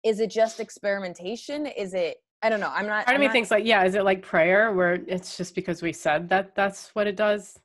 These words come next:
Speaker 2: then we think
Speaker 1: Yeah.
Speaker 2: that's what it's, like, psychosomatic?
Speaker 1: Yeah, I just, I would love to just know, like, ho-, like, I, I guess, I guess I'm stuck in the how.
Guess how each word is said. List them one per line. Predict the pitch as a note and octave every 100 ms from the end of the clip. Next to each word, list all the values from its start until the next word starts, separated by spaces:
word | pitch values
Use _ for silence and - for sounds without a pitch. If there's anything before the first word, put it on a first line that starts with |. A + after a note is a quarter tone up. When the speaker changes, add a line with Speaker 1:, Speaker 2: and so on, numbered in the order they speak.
| -
Speaker 2:
then | F#3
we | F3+
think | F3+ E3+
Speaker 1:
Yeah. | D3+
Speaker 2:
that's | E3
what | F3+
it's, | -
like, | E3
psychosomatic? | - D#3 E3 - D3 D3 D#3+ - _ -
Speaker 1:
Yeah, | E4+ D#4 G#3
I | A3 A#3+
just, | C4+ C4 - - _ _ -
I | G#3
would | G#3+
love | G#3 A3 A3
to | A3+
just | G3+ F3+
know, | F3+ E3+ E3+ E3+
like, | D#3 D3 C#3 _ _ _ - - -
ho-, |
like, | A3 G3+
I, | G#3+ G3
I |
guess, | G#3 C4+ D4
I |
guess | B3 A3 G3 -
I'm | G3
stuck | - - G#3 G#3
in | G3 E3+
the | D3+
how. | - C#3